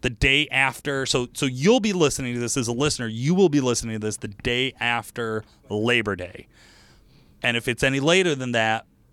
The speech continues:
why aren't you listening to it the day it's released? It's okay. I'm just joking.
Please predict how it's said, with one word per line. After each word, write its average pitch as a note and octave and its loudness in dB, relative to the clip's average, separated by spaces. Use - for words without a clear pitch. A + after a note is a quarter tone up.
why A2+ 2
aren't A#2 -4
you C#3 -2
listening A#2 -4
to C3 -2
it A2 -2
the - -6
day G#2+ -2
it's G2+ -6
released? F#2+ -4
It's F#2 -10
okay. F#2 -6
I'm F2+ -12
just F#2+ -6
joking. - -12